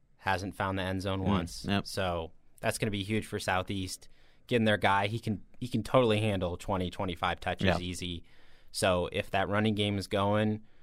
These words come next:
Speaker 1: if they got those chances, he's definitely getting it when they're inside the ten-yard line. So could happen.
Speaker 2: We'll certainly see. In yours?
Speaker 1: Yep. <laughs> Sorry, Sam Hartman, um, great quarterback from Grand Island Northwest. He's, he's been injured a little bit. He missed a week too,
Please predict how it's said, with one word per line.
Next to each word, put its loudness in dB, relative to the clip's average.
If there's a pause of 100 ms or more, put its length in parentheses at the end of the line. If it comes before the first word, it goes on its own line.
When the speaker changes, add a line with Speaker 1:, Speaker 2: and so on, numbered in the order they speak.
(240)
Speaker 1:
if -6
they 0
got 6
those 2
chances, -2
he's -2
definitely 4
getting 0
it -4
when -4
they're -4
inside -4
the -8
ten-yard -6
line. -8
So -4 (260)
could 2
happen. -4 (680)
Speaker 2:
We'll 2
certainly 2
see. 2 (240)
In 6
yours? 4 (1400)
Speaker 1:
Yep. 2 (320)
<laughs> 2
Sorry, 6 (180)
Sam 6
Hartman, 4
um, 2
great 4
quarterback 2
from 2
Grand 2
Island 2
Northwest. -2
He's, -6
he's -10
been 0
injured 6
a 2
little 4
bit. 0
He -2
missed -2
a -4
week -6
too, -2